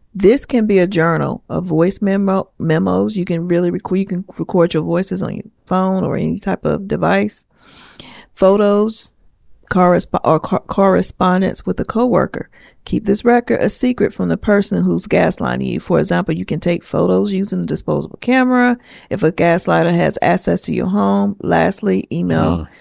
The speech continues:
Speaker 1: the records to a trusted friend, family member, or a coworker in case you need them to validate your experience.
Speaker 2: Yeah. So with that, <laughs> in, in this country, you know, if some, some places that's okay, and some places that may be illegal,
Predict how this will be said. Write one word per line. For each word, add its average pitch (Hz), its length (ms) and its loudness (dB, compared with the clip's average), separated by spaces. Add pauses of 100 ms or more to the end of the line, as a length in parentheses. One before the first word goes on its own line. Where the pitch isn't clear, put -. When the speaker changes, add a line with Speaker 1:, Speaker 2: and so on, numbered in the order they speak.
(100)
Speaker 1:
the 165 120 0
records 165 380 0
to 170 160 -4
a 147 80 0
trusted - 560 -2
friend, 156 480 -4
family 180 380 -2
member, 156 300 0
or 127 200 -2
a - 40 -4
coworker - 520 -4
in - 180 -8
case 170 320 -6
you - 100 -6
need 139 300 -6
them - 260 -10 (300)
to 185 140 -4
validate 156 500 -2
your - 180 -6
experience. - 840 -14 (500)
Speaker 2:
Yeah. 80 320 0
So 87 300 0
with 85 360 -2
that, 101 480 2 (500)
<laughs> - 160 4 (680)
in, 76 280 -6
in 80 140 -4
this 104 160 0
country, - 500 -8 (320)
you 85 100 -10
know, 50 380 -10
if 87 140 -10
some, 101 260 -2
some 107 300 -2
places 95 380 -2
that's 82 300 -4
okay, 80 340 0
and 78 80 -2
some - 140 -6
places 90 300 -6
that 78 160 -4
may 82 220 -2
be 78 420 -8
illegal, 80 680 -4